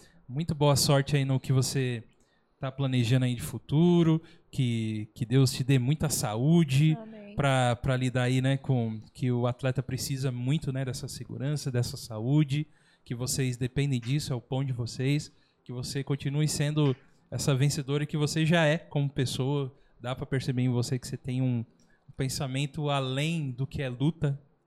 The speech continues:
Speaker 1: e isso é importante, né? Existe uma coisa além, né, que deu pra perceber em você, e parabéns por tudo isso daí, certo?
Speaker 2: Obrigado. Mais uma vez, obrigado pelo convite. E se vocês quiserem fazer a externa,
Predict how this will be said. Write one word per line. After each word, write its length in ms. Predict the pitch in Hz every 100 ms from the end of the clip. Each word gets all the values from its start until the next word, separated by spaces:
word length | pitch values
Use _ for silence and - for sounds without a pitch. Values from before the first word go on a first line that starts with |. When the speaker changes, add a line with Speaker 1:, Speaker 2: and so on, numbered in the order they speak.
| _
Speaker 1:
e 140 | 131 127
isso 180 | -
é 40 | 139
importante, 680 | 131 127 - 120 127 - - _ _ -
né? 120 | 120
Existe 280 | 117 127 139
uma 160 | 127
coisa 460 | - 131 127 131 127
além, 420 | 127 123 113 104 _ _
né, 240 | 120 117
que 400 | 117 120 113 110 - _ _ _
deu 140 | 120 123
pra 140 | 127
perceber 400 | 139 123 139 123
em 100 | 127
você, 540 | 113 113 - 143 160 - _ -
e 80 | 120
parabéns 520 | 151 156 147 127 113
por 140 | -
tudo 180 | - 123
isso 140 | -
daí, 240 | 139 120 104
certo? 580 | - 143 151 - - - _ _
Speaker 2:
Obrigado. 520 | 254 254 233 226 240 _
Mais 220 | 220 220
uma 120 | 208
vez, 140 | 208 214
obrigado 360 | 208 214 202
pelo 140 | 208 208
convite. 600 | - 208 196 226 - - _ _ _ _ _
E 280 | 214 220 262
se 160 | 262 247
vocês 280 | 240 233 -
quiserem 320 | 233 240 247
fazer 260 | 240 233
a 40 | 240
externa, 600 | 233 - 226 240 277